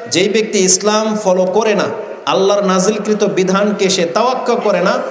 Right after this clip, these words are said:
তাহলে অবশ্যই সেই ব্যক্তি গুমরাহ। কারণ আল্লাহ বলেছেন, "ফামানিত্তাবা হুদা", যে ব্যক্তি আমার হিদায়াতটাকে অনুসরণ করবে,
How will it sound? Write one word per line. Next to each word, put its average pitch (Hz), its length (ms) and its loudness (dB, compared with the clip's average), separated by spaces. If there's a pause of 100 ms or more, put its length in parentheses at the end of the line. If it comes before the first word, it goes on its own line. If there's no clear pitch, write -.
(200)
তাহলে 156 180 0
অবশ্যই 240 440 0
সেই 233 200 0
ব্যক্তি 208 300 0
গুমরাহ। 143 340 -2 (280)
কারণ 165 140 0
আল্লাহ 220 180 2
বলেছেন, 214 360 0
"ফামানিত্তাবা 311 1000 0
হুদা", 240 320 0 (360)
যে 202 120 2
ব্যক্তি 247 260 -2
আমার 202 500 0
হিদায়াতটাকে 262 640 0
অনুসরণ 208 440 0
করবে, 190 440 0